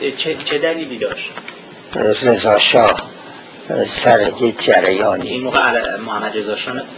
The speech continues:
Speaker 2: رضا شاه.
Speaker 1: آها.
Speaker 2: رضا شاه کبیر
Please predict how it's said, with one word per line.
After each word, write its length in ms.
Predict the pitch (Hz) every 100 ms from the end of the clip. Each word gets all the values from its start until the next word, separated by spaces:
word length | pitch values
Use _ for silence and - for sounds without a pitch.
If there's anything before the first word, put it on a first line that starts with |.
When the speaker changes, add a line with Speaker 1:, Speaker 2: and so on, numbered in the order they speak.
| -
Speaker 2:
رضا 360 | 123 127 - 82
شاه. 300 | - - -
Speaker 1:
آها. 240 | - 131 - - - - - - - -
Speaker 2:
رضا 340 | 120 110 117 104
شاه 260 | - 107
کبیر 440 | - 87 - -